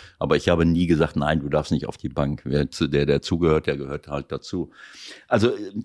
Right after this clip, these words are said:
ich glaube, es geht ja nicht. Aber es wäre ja ein guter Vorschlag, in dem Moment, wo ein Upamecano vom Platz fliegt,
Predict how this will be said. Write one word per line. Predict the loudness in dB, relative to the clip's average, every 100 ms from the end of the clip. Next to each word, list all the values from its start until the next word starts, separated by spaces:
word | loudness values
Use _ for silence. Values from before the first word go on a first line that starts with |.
| -4
ich | 0
glaube, | 4 4 4
es | 2
geht | 2 2 4
ja | 2
nicht. | 0 0
Aber | 2 2 0 -6 -4
es | -2 2
wäre | 2 4
ja |
ein | 4
guter | 4 2
Vorschlag, | 2 0 0 2 4
in | 4
dem | 4
Moment, | 6 6 4
wo | 4 2
ein | 2
Upamecano | 2 2 4 2 2 2 2
vom | 2 0
Platz | 0 -2 -4
fliegt, | 0 2 4 2 -8